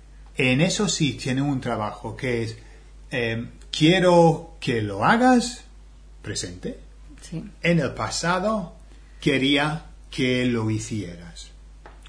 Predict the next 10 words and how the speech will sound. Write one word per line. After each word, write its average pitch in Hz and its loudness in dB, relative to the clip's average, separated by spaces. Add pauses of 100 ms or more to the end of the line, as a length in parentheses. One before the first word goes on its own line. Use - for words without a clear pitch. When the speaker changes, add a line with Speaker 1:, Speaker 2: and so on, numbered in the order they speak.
Speaker 2:
Correcto. - -16
Speaker 1:
¿Vale? 147 -2
O 104 -6
hicieses. - -6 (420)
Entonces, 151 0
ese 202 -4
es 180 -4
el 143 -2
primer 123 -4
trabajo. - -10